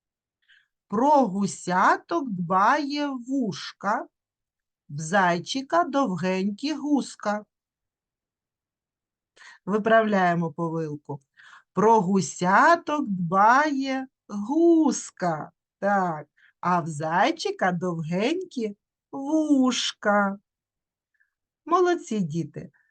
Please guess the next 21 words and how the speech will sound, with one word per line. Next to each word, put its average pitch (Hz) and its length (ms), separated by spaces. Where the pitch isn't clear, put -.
Ви 240 180
впоралися 190 760
з 170 80
цим 202 240
завданням. 165 880
Наші 233 680
хлопчики, 220 720
друзі, 160 600
задоволені, 190 1300
що 214 320
ви 220 180
з 185 100
ними 202 380
погралися. 185 1160
Вони 247 460
радіють 214 720
і 196 200
кажуть 208 420
вам 190 280
"до 262 200
побачення", 208 1040